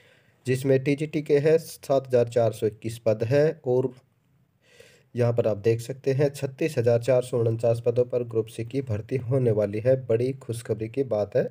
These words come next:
आप सभी के लिए। और टीचर रिक्वायरमेंट संबंधी हर अपडेट सबसे पहले पाने के लिए इस YouTube चैनल को सब्सक्राइब जरूर करें, साथ ही वीडियो को शेयर भी जरूर करें,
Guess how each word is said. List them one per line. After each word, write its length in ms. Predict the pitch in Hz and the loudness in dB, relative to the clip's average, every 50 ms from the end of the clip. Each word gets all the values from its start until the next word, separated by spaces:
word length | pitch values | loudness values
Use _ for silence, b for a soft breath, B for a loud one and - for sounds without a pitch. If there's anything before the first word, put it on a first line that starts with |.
| - 131 | -2 0
आप 160 | 117 117 117 | 0 0 -2
सभी 260 | - - 104 92 95 | -4 -10 -10 -8 -8
के 140 | 92 - 98 | -6 -6 -4
लिए। 240 | 95 98 95 92 95 b b b b b b b b b b b b b b b | -4 -4 -4 -4 -6 b b b b b b b b b b b b b b b
और 140 | 113 113 113 | -6 -4 -4
टीचर 320 | - 156 151 151 - 160 | -2 -4 -2 2 2 2
रिक्वायरमेंट 520 | 147 143 135 135 135 127 127 127 131 127 127 | 4 2 2 2 2 2 2 2 0 -2 -2
संबंधी 420 | - 147 143 143 143 139 143 139 | -2 -4 -4 -4 -4 -4 -4 -4
हर 220 | 127 123 131 131 127 | -4 -2 -2 0 0
अपडेट 320 | 117 117 117 117 113 113 | 0 -2 -2 -4 -4 -2
सबसे 300 | - 123 113 110 - 127 | -2 -4 -4 -2 -4 -6
पहले 260 | - 120 117 110 113 113 | -4 -4 -4 -4 -4 -4
पाने 240 | 117 113 110 110 107 | -4 -4 -4 -4 -6
के 120 | 110 127 | -6 -4
लिए 160 | 120 131 127 - | -4 -4 -4 -6
इस 160 | 147 - - | -10 -14 -10
YouTube 320 | - 139 131 135 127 120 117 | -8 -6 -4 -4 -4 -2 -2
चैनल 240 | 120 113 113 110 117 | -2 -2 -2 -2 -2
को 140 | - 147 151 | -2 -2 -2
सब्सक्राइब 560 | - - 123 120 117 - - 107 107 107 104 | 0 0 -2 -2 -4 -10 -10 -8 -6 -6 -6
जरूर 240 | 107 107 107 117 113 | -6 -6 -8 -6 -6
करें, 200 | 120 139 147 151 | -4 -2 -2 -2
साथ 220 | 147 - 120 113 | -2 -4 -6 -6
ही 120 | 117 120 113 | -6 -6 -6
वीडियो 240 | 113 107 107 104 | -6 -6 -6 -8
को 120 | 104 - 113 | -6 -8 -8
शेयर 300 | 117 - - 104 98 98 | -8 -6 -6 -6 -6 -4
भी 140 | 98 127 131 | -6 -6 -6
जरूर 320 | 120 104 101 98 92 92 - | -4 -4 -6 -6 -8 -12 -10
करें, 240 | 95 92 92 95 | -10 -10 -10 -10